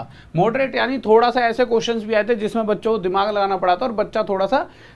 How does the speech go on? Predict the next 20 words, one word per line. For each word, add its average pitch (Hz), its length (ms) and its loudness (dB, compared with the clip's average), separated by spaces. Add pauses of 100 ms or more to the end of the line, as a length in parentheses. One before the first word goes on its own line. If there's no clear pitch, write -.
मतलब 254 200 4
जिसने 240 280 0
थोड़ा 226 260 4
सा 277 100 4
परेशान 226 440 2
करा 185 160 4
था, 143 160 2
बहुत 170 320 6
ज़्यादा 220 260 4
तो 262 140 2
नहीं 247 180 -2
करा 220 200 2
था, 294 120 0
थोड़ा 233 280 2
बहुत 226 180 0
बच्चों 208 280 -2
को 220 60 -4
परेशान 196 340 2
करा 180 160 4
था। 254 160 0